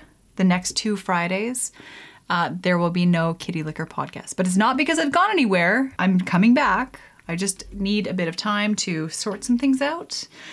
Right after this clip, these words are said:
and prepare for, and catch up <laughs> and prepare for summertime, 'cause it's gonna be the busiest summer of my entire life. And I will get more into that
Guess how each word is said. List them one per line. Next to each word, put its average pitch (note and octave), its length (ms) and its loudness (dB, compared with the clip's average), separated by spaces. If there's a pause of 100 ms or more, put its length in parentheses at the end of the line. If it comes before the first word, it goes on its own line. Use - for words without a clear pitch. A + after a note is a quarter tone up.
(280)
and G#3+ 380 2
prepare D3 640 -2 (140)
for, D#3+ 480 -2
and F3+ 120 4
catch F#3 220 -2
up - 200 -8 (540)
<laughs> - 580 -2
and C#4+ 120 2
prepare C4+ 340 2
for G3+ 400 2
summertime, E3+ 500 0
'cause E3 160 -2
it's E3 140 -4
gonna F3+ 200 4
be D#3 320 0 (160)
the G#3 140 2
busiest G3 400 2
summer D#3 460 -2
of F3 160 2
my E3 160 4
entire D#3+ 400 0
life. A3+ 460 -2 (120)
And E3+ 100 -2
I E3 80 0
will D#3 320 -2
get F3 220 -6
more E3 200 0
into F3 200 -2
that B3 440 0